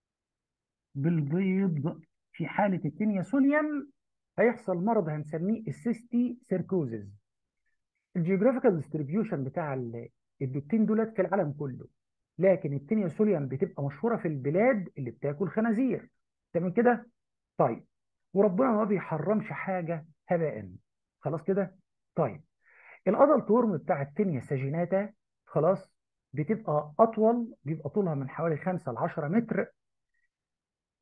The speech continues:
التينيا سوليوم أخطر مع إنها أقصر،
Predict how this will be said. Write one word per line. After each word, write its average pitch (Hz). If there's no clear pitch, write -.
التينيا 240
سوليوم 156
أخطر 311
مع 156
إنها 208
أقصر، 160